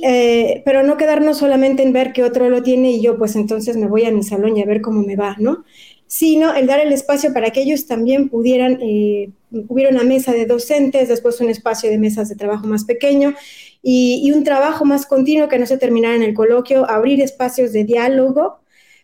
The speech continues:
Creo que, que generó, ha generado, eh,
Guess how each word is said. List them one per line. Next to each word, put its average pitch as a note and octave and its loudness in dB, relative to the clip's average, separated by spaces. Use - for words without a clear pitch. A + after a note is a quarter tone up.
Creo D#4 0
que, F4 2
que A#3+ 0
generó, A#3+ 2
ha C#4+ -2
generado, C4+ 0
eh, G#3 0